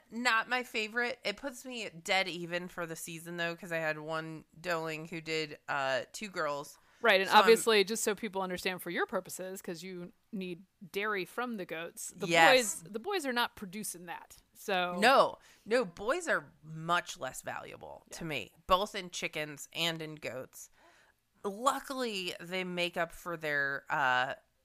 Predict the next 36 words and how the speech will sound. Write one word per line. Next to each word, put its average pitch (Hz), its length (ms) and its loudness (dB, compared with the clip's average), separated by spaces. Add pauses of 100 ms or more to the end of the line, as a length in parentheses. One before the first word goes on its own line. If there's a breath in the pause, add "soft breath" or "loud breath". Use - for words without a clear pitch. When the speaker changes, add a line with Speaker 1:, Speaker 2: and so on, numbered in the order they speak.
(640)
Speaker 1:
gendered 156 720 -8
sex 139 440 -4
or 113 100 -12
whatever. 120 440 -8
In, 170 240 -4
uh, 139 340 0 (260)
gosh, - 360 -16
I 151 100 -10
can't, 143 340 -10
th-, 170 260 -12
I, 233 200 -4 (340 loud breath)
I 349 100 6
don't 330 220 -2
know 156 240 4
how 139 240 0
I 135 120 2
exist 123 600 -8
in 127 100 -10
this - 160 -10
culture. - 560 -14 (140)
Speaker 2:
You 226 80 -8
Speaker 1:
Just - 160 -2
Speaker 2:
can't, 311 160 -2
we 302 100 2
Speaker 1:
as 294 40 0
Speaker 2:
can't 294 120 6
Speaker 1:
an 311 40 2
Speaker 2:
even 330 100 -2
talk 294 140 6
Speaker 1:
aside. - 120 -4
Speaker 2:
about 190 320 -6
g-, 190 80 -14 (240)
<laughs> 220 200 -6
goat 254 220 4
gender. 220 480 4
<laughs> 427 80 0